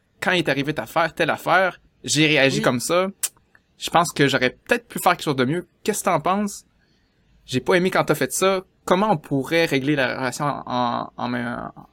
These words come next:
Speaker 1: dans notre société ? » Tu sais, c'est, ça part du jeu, fait que là,
Speaker 2: Ça,
Speaker 1: c'est moins
Speaker 2: ça, ça se
Speaker 1: confrontant.
Speaker 2: pratique. Tout à fait. Si t'arrives avec l'autre, puis tu, tu, tu, tu, ah, écoute, l'autre, là, c'est comme un mur,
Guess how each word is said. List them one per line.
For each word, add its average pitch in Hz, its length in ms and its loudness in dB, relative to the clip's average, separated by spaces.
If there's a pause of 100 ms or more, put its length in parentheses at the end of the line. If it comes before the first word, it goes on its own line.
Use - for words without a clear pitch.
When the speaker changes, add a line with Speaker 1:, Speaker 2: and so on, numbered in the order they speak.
(140)
Speaker 1:
dans 117 200 -4
notre 117 120 -8
société ? » - 320 -12
Tu - 20 -8
sais, 160 140 -4
c'est, - 80 -10
ça 123 120 -2
part 185 380 6
du 135 140 -4
jeu, 135 240 -4
fait - 120 -10
que 143 100 -8
là, 151 60 -2
Speaker 2:
Ça, - 120 -2
Speaker 1:
c'est 123 80 4
moins 139 280 0
Speaker 2:
ça, - 100 -4
ça 208 60 0
se - 60 -4
Speaker 1:
confrontant. 208 220 -2
Speaker 2:
pratique. 208 360 -10 (500)
Tout - 160 -8
à 208 60 -2
fait. 208 260 -6 (320)
Si - 120 -10
t'arrives 190 240 2
avec 185 280 2
l'autre, 233 200 -4
puis 175 140 -2
tu, 233 440 -4
tu, 220 280 -4
tu, 220 280 -6
tu, 233 340 -8
ah, 156 80 -2
écoute, 185 340 -6
l'autre, 180 320 -6
là, 170 300 -2
c'est 139 220 -6
comme 160 200 -10
un 175 140 -2
mur, 180 220 -4